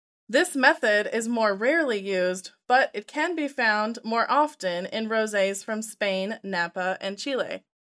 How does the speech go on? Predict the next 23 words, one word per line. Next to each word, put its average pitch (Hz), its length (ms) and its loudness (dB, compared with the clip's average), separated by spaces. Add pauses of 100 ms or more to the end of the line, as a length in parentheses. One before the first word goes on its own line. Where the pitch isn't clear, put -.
(540)
The 269 100 6
third 349 320 2
method 254 480 4
is 233 200 -2
blending. 208 600 -4 (600)
Contrary 311 520 4
to 254 100 -8
what 214 200 0
some 285 200 4
people 226 320 -6
think, 185 380 -6 (100)
blending 294 460 4
is 226 180 -4
not 262 380 4
just 214 320 -6
a 196 60 -12
fifty-fifty 247 760 -6
pour 208 360 0
of 190 260 -2
red 175 240 0
and 185 160 -4
white 165 300 -6
wine. 220 400 -2